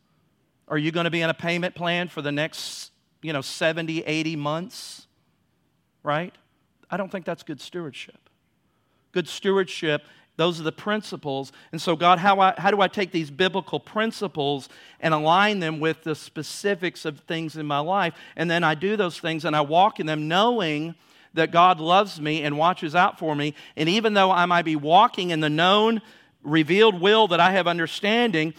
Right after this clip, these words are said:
I also know that God knows more than I do, and God always has my back, and God will protect me even when I believe I'm exercising good judgment.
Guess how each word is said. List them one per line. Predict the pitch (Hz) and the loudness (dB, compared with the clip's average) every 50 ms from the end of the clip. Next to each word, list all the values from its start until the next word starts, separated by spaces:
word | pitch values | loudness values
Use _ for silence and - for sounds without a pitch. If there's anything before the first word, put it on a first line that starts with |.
| - - | -6 0
I | - 160 | 4 6
also | 165 180 233 294 285 - - 240 | 6 6 6 4 2 -2 -4 -2
know | 202 170 165 170 170 | 0 4 4 4 4
that | 175 175 160 - | 4 2 2 4
God | 185 196 220 247 262 208 180 | 4 6 6 6 4 4 2
knows | 190 190 190 180 170 | 0 0 0 0 -2
more | 185 180 185 185 | -2 0 0 2
than | 156 160 156 | 2 2 2
I | 165 190 233 269 | 2 2 2 2
do, | 240 170 156 151 156 175 185 - - - - | 0 0 0 0 0 0 -2 -6 -12 -10 -4
and | 123 170 | -2 2
God | 160 196 226 233 233 | 6 8 8 8 8
always | 240 240 269 302 285 240 - | 6 6 4 2 2 0 2
has | 233 214 190 165 | 2 2 2 0
my | 180 160 147 | -2 -2 -2
back, | 139 127 139 127 135 151 180 - - - _ _ _ _ _ _ _ - | 0 0 0 0 0 0 -2 -6 -12 -20 _ _ _ _ _ _ _ -4
and | - 180 180 | -2 0 4
God | 165 196 226 247 254 202 | 6 8 8 8 6 6
will | 214 208 | 2 0
protect | - 208 196 - - 240 269 294 - - | 0 0 -4 -2 0 0 0 0 0 -4
me | 185 185 185 208 | -4 -4 -4 -4
even | - 220 240 294 277 277 254 226 | -2 -4 -4 -2 -2 -2 -2 -2
when | 220 285 311 302 269 233 | -2 0 0 0 2 2
I | 220 214 | 2 2
believe | 196 226 220 233 247 254 220 | 2 2 0 0 0 0 0
I'm | 208 208 220 | 0 2 0
exercising | 233 - - 254 226 - - 208 196 202 190 220 214 | -2 -2 -4 -8 -8 -4 0 2 2 2 0 -2 -4
good | 196 226 226 | -2 -2 -2
judgment. | 196 - 277 302 330 - - - - - _ | -2 -4 -4 -4 -4 -8 -12 -18 -18 -20 _